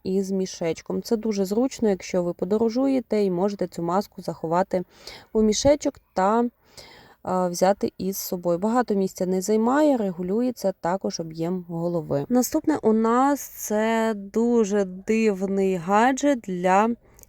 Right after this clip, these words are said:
зубів. Я не знаю, що це таке, і думаю, що коли власник цього товару почне виставляти його, а, все-таки напише в назві, що це за гаджет, але я себе відчула міні-стоматологом.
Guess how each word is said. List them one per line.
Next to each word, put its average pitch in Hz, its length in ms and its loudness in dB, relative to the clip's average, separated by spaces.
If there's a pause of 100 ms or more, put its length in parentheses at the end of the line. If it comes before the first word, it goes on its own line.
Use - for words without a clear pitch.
(100)
зубів. 190 680 -4 (540)
Я 233 380 4
не 262 240 4
знаю, 226 360 2
що 202 220 -4
це 196 140 -8
таке, 233 680 0
і 190 140 -4
думаю, 202 420 -2
що - 160 -10
коли 202 580 2
власник 190 520 0
цього 190 200 -4
товару 190 460 0
почне 202 320 -4
виставляти 190 640 -2
його, 185 460 0 (680)
а, 196 140 2
все-таки 220 440 -2
напише 226 460 2
в 196 60 2
назві, 208 540 2
що - 300 -4
це 196 180 -6
за 190 160 -2
гаджет, 247 460 2
але 196 400 4
я 196 200 2
себе 190 260 -6
відчула 220 560 -2
міні-стоматологом. 185 1400 -2